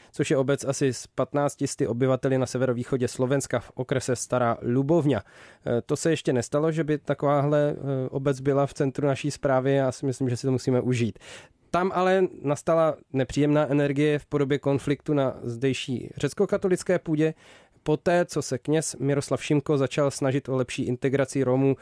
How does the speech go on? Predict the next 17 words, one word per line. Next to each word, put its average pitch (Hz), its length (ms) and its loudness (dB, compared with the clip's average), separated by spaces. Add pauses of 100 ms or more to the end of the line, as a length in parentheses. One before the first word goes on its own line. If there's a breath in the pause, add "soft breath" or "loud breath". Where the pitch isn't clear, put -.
(240 loud breath)
do 123 80 2
místního 127 360 4
společenství. 135 760 -2 (280 soft breath)
Farnost 185 480 2
se 147 120 -4
proti 151 260 -4
jeho 143 200 2
snahám, 151 460 2
aby 139 180 0
Romové 143 320 2
docházeli 139 520 2
na 131 100 2
bohoslužby 131 480 -2
do 127 100 2
kostela, 135 380 0
vzbouřila 127 800 2 (420 loud breath)
a 135 260 2